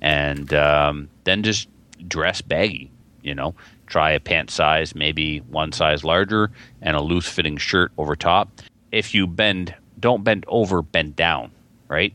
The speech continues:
Keep your back straight and bend with your knees. Don't bend at the waist 'cause you'll definitely print. Um, but maybe printing's not an issue. I mean, if carry at work is allowed and you've got the license, uh, I don't get too worried about printing. But anyway, Python gun belt,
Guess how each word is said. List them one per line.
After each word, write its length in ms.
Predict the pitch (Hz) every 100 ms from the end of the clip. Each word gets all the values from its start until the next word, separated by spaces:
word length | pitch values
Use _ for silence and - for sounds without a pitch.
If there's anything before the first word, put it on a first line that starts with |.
| _
Keep 180 | 98 90
your 80 | 80
back 280 | 85 87 -
straight 420 | - 98 80 -
and 140 | 82 76
bend 220 | 82 82
with 160 | 78 78
your 80 |
knees. 440 | 78 85 78 73 - - - _ -
Don't 300 | 85 - 80
bend 240 | 85 80
at 120 | 76 78
the 80 |
waist 380 | 78 87 80 -
'cause 180 | 78 73
you'll 140 | 78
definitely 440 | 69 71 73 69 69
print. 400 | - 73 69 - - - - -
Um, 360 | - 65 65 65
but 200 | - 95 98
maybe 200 | 101 104
printing's 420 | - 117 113 92
not 120 | 107
an 60 | 92
issue. 320 | 120 - 64 - _ -
I 60 | 78
mean, 200 | 76 78
if 200 | 76 -
carry 280 | 82 87 87
at 120 | 73
work 200 | 90 -
is 80 | 78
allowed 360 | 73 76 117 107
and 80 | 76
you've 120 | 71
got 160 | 87
the 80 | 80
license, 500 | 67 101 - 123 120
uh, 60 | 120
I 380 | 123 127 131 131
don't 180 | 139 143
get 240 | 127 -
too 100 | 120
worried 260 | 104 104 87
about 240 | 78 -
printing. 380 | 98 87 67 67
But 180 | 67 - - - - -
anyway, 300 | 98 80 69 - _ _ -
Python 380 | 107 113 120 101
gun 200 | 95 92
belt, 280 | 90 87